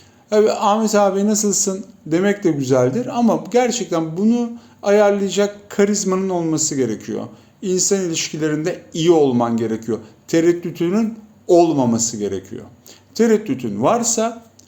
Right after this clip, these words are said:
siz, bey, bayan diye devam edeceksin. Yani kadınlar bayan denmesinden hoşlanmıyor ama şöyle değil. Yani, e, hanım, Ayşe hanım. Yani bunu diyebilirsiniz. Bunda bir sıkıntı yok.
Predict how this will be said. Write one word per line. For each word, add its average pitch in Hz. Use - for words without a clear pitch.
siz, 190
bey, 170
bayan 160
diye 190
devam 156
edeceksin. 113
Yani 120
kadınlar 151
bayan 151
denmesinden 170
hoşlanmıyor 170
ama 156
şöyle 156
değil. 127
Yani, 123
e, 127
hanım, 151
Ayşe 131
hanım. 113
Yani 131
bunu 185
diyebilirsiniz. 165
Bunda 180
bir 175
sıkıntı 165
yok. -